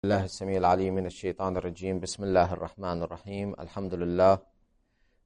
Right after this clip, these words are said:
الحمد لله رب العالمين، والصلاة والسلام على محمد وآله الطيبين الطاهرين. اللهم صل على محمد وآل محمد وعجل فرجهم.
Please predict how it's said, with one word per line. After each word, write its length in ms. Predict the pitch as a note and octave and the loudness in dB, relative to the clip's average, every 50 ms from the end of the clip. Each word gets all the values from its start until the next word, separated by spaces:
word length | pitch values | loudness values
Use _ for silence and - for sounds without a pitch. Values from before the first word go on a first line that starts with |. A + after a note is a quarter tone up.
| _ _ - | _ _ -10
الحمد 360 | F#2+ F2+ - A2 G#2+ G#2 F#2 | -10 -6 -4 -2 -2 0 0
لله 500 | F#2+ F#2 F#2+ G2 F#2+ F#2 F2+ F2+ F2+ F#2 | 0 0 2 4 6 6 6 6 4 0
رب 220 | F2 F#2+ F#2+ F2+ F#2+ | -2 -2 -2 -2 -2
العالمين، 640 | F2+ E2+ E2+ F2 F2 F2 E2+ E2+ F2+ F#2+ F#2+ F#2+ | 2 4 6 6 6 6 4 0 -2 -4 -4 -2
والصلاة 480 | F#2 F2 - - - F2 F2+ F#2 F#2 - - | -4 -4 -6 -4 -2 2 4 4 4 2 0
والسلام 540 | E2+ E2+ E2+ - - F2 F2 F2+ F2+ E2+ E2+ | -6 -6 -4 -2 2 6 8 8 8 8 8
على 340 | E2 D#2 E2+ F2+ F2+ F2+ F2 | 8 6 8 8 8 8 8
محمد 540 | E2 E2 - - G2 F#2+ F#2+ G2 G2 F2 F2+ | 4 0 -4 -4 -2 2 4 4 4 6 8
وآله 380 | F2 E2+ F#2 F#2 F2 E2+ F#2 | 10 10 10 10 8 6 0
الطيبين 540 | F2+ - - E2+ E2+ D#2+ D#2+ E2 F#2 F#2+ F#2 | -2 -2 -4 -6 -6 -6 -4 -2 -2 0 0
الطاهرين. 580 | F#2 - - F#2+ F#2+ F2+ G2+ G2+ G#2+ G#2+ F#2+ - _ _ _ _ _ _ _ - - _ _ _ _ _ _ _ - | 0 -2 0 -2 0 2 2 2 2 2 -2 -4 _ _ _ _ _ _ _ -20 -20 _ _ _ _ _ _ _ -10
اللهم 720 | G2+ G2+ G2+ G2+ G2+ G2 G2+ G#2+ A2 G#2+ A2 A2 G#2+ G#2+ | -2 6 8 10 10 8 8 4 6 8 10 10 10 8
صل 300 | G#2 - G#2 G2+ G2 G2 | 8 6 4 4 8 10
على 400 | F#2 F2+ G2 G#2 G#2 G#2 G#2 G#2 | 10 10 12 12 12 10 10 8
محمد 520 | G2+ G2 F#2 - G2+ G#2 G2+ G2+ G2+ G2 G2 | 6 4 0 -2 -4 -2 2 2 2 4 4
وآل 580 | G2 F#2+ F#2+ F#2 E2+ G2 G2+ G2 G2 F#2+ G2 | 6 8 10 12 12 12 12 10 10 8 4
محمد 560 | G2 F2+ E2 - G2 G#2 G2+ G2 G2+ G2 F#2 | 0 0 -2 -4 -4 -4 0 2 2 2 4
وعجل 600 | F#2+ F#2 D#2+ E2 G2+ G2 - - - F#2+ F#2 F#2+ | 4 6 8 8 8 6 4 -6 -4 -2 -2 -2
فرجهم. 640 | F2 - - F2 F2 F2 - F2 D#2+ F#2 G2 G2 F2+ | -2 -2 -4 -2 -2 -2 -2 -4 -6 -4 -6 -6 -8